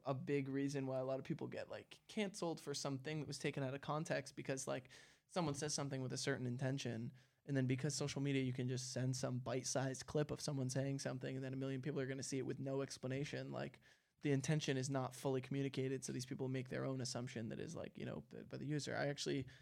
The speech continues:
experienced, like, a really kind of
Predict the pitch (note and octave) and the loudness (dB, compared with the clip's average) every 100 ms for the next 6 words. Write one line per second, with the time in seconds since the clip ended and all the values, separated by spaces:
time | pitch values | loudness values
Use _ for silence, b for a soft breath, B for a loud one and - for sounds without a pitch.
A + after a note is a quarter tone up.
0 | B B B C#3+ - D3 C#3+ C#3 C3+ B2+ | B B B -4 0 4 6 8 6 2
1 | - - C#3 B2+ B2+ - C#3 C3 C#3 C#3 | -4 -8 -2 -2 -2 -2 0 4 6 6
2 | C3+ C3+ C3 B2+ b b b _ _ _ | 4 4 0 -4 b b b _ _ _
3 | - D3 C3+ B2+ | 2 4 6 4